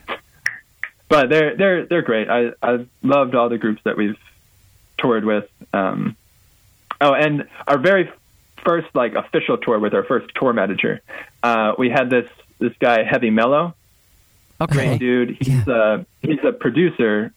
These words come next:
Speaker 1: primarily, um, but he's, you know, done, like, D J sets and stuff. Uh, he's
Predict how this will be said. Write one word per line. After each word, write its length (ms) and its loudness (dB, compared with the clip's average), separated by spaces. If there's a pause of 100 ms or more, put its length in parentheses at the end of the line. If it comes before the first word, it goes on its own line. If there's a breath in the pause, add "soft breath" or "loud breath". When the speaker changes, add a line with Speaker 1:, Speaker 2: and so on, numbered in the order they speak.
(300)
Speaker 1:
primarily, 600 0
um, 420 -2 (440)
but 100 2
he's, 120 2 (460)
you 80 2
know, 120 2
done, 220 0
like, 240 -2
D 140 2
J 260 0
sets 240 -2
and 140 0
stuff. 220 -2 (180)
Uh, 100 2
he's 240 -2